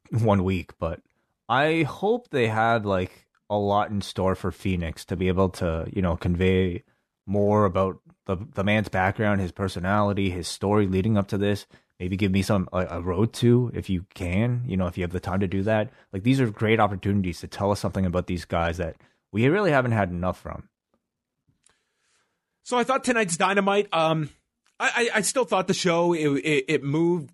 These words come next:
Speaker 2: very quick. I thought there was
Speaker 1: They
Speaker 2: some
Speaker 1: always move quick. If anything, like, that's, you know.
Speaker 2: Well, I'm,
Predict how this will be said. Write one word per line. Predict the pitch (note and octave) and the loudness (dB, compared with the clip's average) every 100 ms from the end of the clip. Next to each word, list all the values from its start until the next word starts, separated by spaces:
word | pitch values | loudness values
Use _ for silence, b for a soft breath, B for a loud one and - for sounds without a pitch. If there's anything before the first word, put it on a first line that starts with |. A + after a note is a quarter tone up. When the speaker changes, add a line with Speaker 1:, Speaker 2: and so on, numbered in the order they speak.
| _ | _
Speaker 2:
very | E3 E3+ E3 | -2 0 0
quick. | - D#3+ E3+ - - | -2 -2 -2 -6 -8
I | C#3 | -4
thought | C#3 C#3 | -2 0
there | C#3+ | 0
was | C3 C3 B2+ B2 A2 | 2 2 2 0 -2
Speaker 1:
They | - | -2
Speaker 2:
some | B2 | 0
Speaker 1:
always | B2 A#2+ A#2+ A#2 | 2 2 2 0
move | G#2+ G2+ F#2 | -2 -4 -6
quick. | - F#2+ D#2 | -8 -6 -6
If | F#2 G#2 | -4 0
anything, | A2+ A2+ G#2 | 2 2 0
like, | F#2 | 0
that's, | - F#2+ - - - _ _ _ _ _ | 0 0 -2 -10 -20 _ _ _ _ _
you | C3+ | -4
know. | A2+ G#2 G2+ | -2 -2 -2
Speaker 2:
Well, | D#3 E3 | -2 0
I'm, | G3 | 0